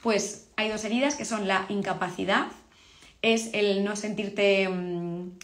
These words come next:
eh, capaz, por ejemplo, de hacer un cambio, capaz de soltar las cadenas, etcétera. Esa sería una de las heridas. Y la otra, la traición. Que lo de la traición me di cuenta repasando numerología,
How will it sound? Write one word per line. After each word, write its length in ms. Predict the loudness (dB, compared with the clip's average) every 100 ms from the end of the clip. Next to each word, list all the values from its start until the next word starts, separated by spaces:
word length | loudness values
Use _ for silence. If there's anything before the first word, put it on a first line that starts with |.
| -20 _ _
eh, 440 | 0 6 6 6 2
capaz, 600 | 2 8 10 10 6 -4
por 120 | -6
ejemplo, 260 | -6 -2 0
de 60 | 0
hacer 260 | 2 0
un 140 | 2 6
cambio, 840 | 6 8 4 4 4 4 0 -10 -20 -6
capaz 480 | -2 2 4 4 2
de 600 | 2 4 6 4 2 -2
soltar 320 | -4 -4 -2
las 100 | -2
cadenas, 720 | 0 4 4 4 4 2 -2 -8
etcétera. 400 | -6 -2 -2 -2
Esa 140 | -4
sería 160 | -4 -2
una 100 | 0
de 60 |
las 140 | -2 -2
heridas. 320 | 0 0 -2 -8 -20 -10 4
Y 80 | 8
la 160 | 10
otra, 180 | 8 8
la 180 | 6 6
traición. 840 | 4 2 0 0 2 4 2 -4 -12 _ -20 -20 -20 -2
Que 80 | 2
lo 80 | 4
de 60 |
la 100 | 4
traición 640 | 2 0 4 4 4 0 -6 -14 _ _ _ _ _ _ -14 -2
me 140 | 0
di 80 | 2
cuenta 260 | 0 0
repasando 380 | 0 -2 -4 -2
numerología, 680 | 0 0 0 -2 2 2